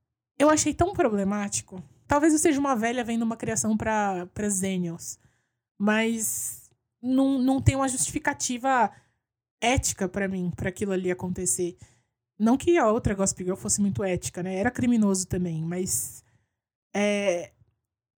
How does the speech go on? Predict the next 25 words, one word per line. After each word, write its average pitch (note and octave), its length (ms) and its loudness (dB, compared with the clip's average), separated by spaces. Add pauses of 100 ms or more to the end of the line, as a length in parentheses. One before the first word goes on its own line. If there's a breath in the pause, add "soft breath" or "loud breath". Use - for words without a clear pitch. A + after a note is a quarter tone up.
(100)
qualquer B3+ 240 2
coisa C#4+ 220 4
que - 40 -10
eu B3+ 60 -2
falar A#3+ 200 4
aqui A3+ 140 -6
vai A#3+ 120 -2
ser C4 140 -2
spoiler, F3+ 500 -2
então G#3+ 300 4
deixo A#3 220 0
vocês A#3+ 220 -6
assistirem A3+ 420 -2
se - 120 2
vocês G#3+ 240 2
quiserem G#3 320 4
saber, G3 420 0
ou G3+ 140 2
me G3+ 100 -2
manda G3 220 -2
mensagem F#3+ 420 0
que F#3+ 80 -6
eu F#3 60 -4
te - 80 -4
respondo. G#3 480 -2